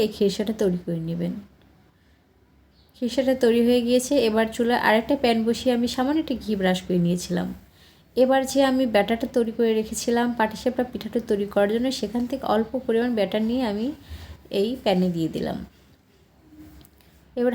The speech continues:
হাতলটা ঘুরিয়ে আমি কিছুটা ছড়িয়ে নিচ্ছি বা ছাড়িয়ে নিচ্ছি চারপাশে। যখন উপর থেকে এটার মানে কুক হয়ে যাবে, তখন আপনি বুঝতে পারবেন। যে দেখতে পাচ্ছেন, এটা কিন্তু কুক হতে শুরু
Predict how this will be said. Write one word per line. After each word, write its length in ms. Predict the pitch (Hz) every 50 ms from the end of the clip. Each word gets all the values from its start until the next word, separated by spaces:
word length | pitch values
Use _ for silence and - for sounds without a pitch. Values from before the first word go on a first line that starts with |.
| 220 -
হাতলটা 400 | 226 214 220 240 233 233 269 269 262 269 -
ঘুরিয়ে 360 | - 220 220 220 240 269 302 311 302 254
আমি 140 | 220 233 240 240 - - -
কিছুটা 400 | 262 240 - - 262 240 269 277 330 349 339 - - _ _ _ _ _ _ _ _ _ _ _ - - -
ছড়িয়ে 320 | - 214 190 185 180 175 175
নিচ্ছি 280 | 175 175 175 - - 180 180 170
বা 80 | 180 180 185 185 -
ছাড়িয়ে 300 | 208 196 190 190 190 190 190
নিচ্ছি 240 | 190 190 - - 240 226 -
চারপাশে। 540 | 196 180 175 - 175 175 - - - - - 180 - - _ _ _ _ _ _ _ _ _ _ _ _ _ _ _ _ _ _ _ _ _ _ _ _ _ _ _ _ _ -
যখন 300 | 233 - 233 240 269 269 269 262 262
উপর 160 | 247 - 262 247 - -
থেকে 160 | 277 277 285 285 269 285 - - _ _ - 214
এটার 240 | 202 220 220 220 214 - - - _ _ _ _ _ - 190 196 196
মানে 200 | 202 202 202 202 196 202 -
কুক 160 | - 262 254 254 -
হয়ে 140 | 240 233 220 226
যাবে, 160 | 240 247 285 285 262
তখন 140 | 247 - 226 220
আপনি 120 | 214 226 220 202
বুঝতে 220 | 196 190 185 - 190 185
পারবেন। 240 | 180 175 175 180 185 185
যে 60 | 214 202 202
দেখতে 180 | 196 190 - 214 208
পাচ্ছেন, 360 | 208 208 202 - - 240 240 269 285 277 - _ _ _ _ _ _ _ _ _ _ _ _ _ _ _ _ _ _ - - 214
এটা 120 | 214 233 226 226
কিন্তু 160 | 240 240 254 254 262 -
কুক 160 | 240 247 247 247
হতে 180 | 247 240 - 233 233
শুরু 160 | - 208 185